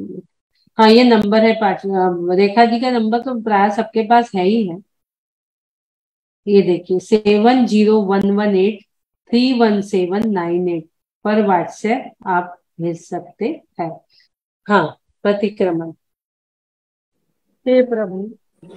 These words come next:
Speaker 2: अरिहंत देव, मुझसे मन, वचन, काया द्वारा, कृत कार्य अनुमोदना द्वारा, संभ्रम समारंभ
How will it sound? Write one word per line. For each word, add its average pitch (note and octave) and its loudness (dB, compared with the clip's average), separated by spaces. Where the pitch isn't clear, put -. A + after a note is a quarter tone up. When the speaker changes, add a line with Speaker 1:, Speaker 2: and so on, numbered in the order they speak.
Speaker 2:
अरिहंत A#3 -2
देव, F#3+ -8
मुझसे G#3 -2
मन, A3+ -2
वचन, G#3+ -6
काया G3 -6
द्वारा, F#3 -8
कृत B3+ 0
कार्य A3 -2
अनुमोदना G3 -4
द्वारा, F#3+ -6
संभ्रम A3 -2
समारंभ A3 -4